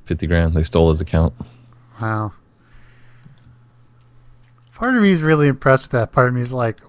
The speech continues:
Speaker 2: "Why?" <laughs>
Speaker 1: Yeah. Uh-huh. Yep. That's just one of those oddities of humanity that's fun to, it exists, but it has no effect on me.
Speaker 2: I was
Speaker 1: Nor do I care.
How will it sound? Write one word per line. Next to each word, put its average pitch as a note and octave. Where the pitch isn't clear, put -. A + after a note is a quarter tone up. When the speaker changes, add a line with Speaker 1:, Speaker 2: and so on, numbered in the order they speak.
Speaker 2:
"Why?" G#2+
<laughs> -
Speaker 1:
Yeah. E2+
Uh-huh. E3
Yep. G2+
That's E2+
just F#2
one F2+
of E2+
those E2
oddities D#2
of D#2
humanity D#2
that's C#2+
fun D2+
to, D2
it E2+
exists, D#2+
but D#2
it C#2+
has -
no -
effect -
on C#2+
me. D2
Speaker 2:
I C3+
was A#2+
Speaker 1:
Nor G#2
do D#2+
I D2
care. D2